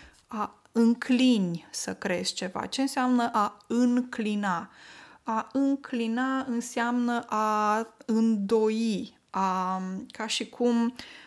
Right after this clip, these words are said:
ai ceva de, care este drept și se îndoaie nouăzeci la sută.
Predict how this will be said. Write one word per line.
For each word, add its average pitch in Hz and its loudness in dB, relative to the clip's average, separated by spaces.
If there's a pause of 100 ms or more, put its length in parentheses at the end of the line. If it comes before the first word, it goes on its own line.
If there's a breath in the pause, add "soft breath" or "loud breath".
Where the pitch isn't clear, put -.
ai 220 4
ceva 202 4
de, 170 2
care 185 2
este 185 -2
drept - 0 (680 soft breath)
și - 0
se 220 0
îndoaie 220 6
nouăzeci 226 4
la 202 0
sută. 196 -4